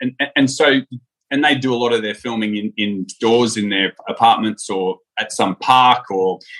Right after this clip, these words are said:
I don't know, at a movie or a beach or something. So you didn't see it. And then when it's all rolling back, <laughs> you, you could, you know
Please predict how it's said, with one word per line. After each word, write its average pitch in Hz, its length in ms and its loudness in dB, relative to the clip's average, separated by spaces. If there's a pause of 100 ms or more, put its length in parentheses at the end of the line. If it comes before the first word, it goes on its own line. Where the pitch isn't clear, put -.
(100)
I 110 60 -2
don't 110 100 -2
know, 107 200 0
at 101 60 -4
a 98 40 -6
movie 113 340 0
or 95 80 -2
a 87 80 -8
beach 113 260 -6
or - 40 -16
something. 110 240 -4 (480)
So - 160 0
you 170 100 4
didn't 160 200 4
see 175 180 0
it. 127 160 2
And 123 100 2
then 131 240 2
when 139 200 0
it's 120 200 -6
all 113 260 -2
rolling 117 340 -4
back, 123 360 0
<laughs> - 60 -20
you, 127 100 -8 (720)
you 135 100 -4 (240)
could, 139 280 -4 (260)
you 165 100 -4
know 139 220 0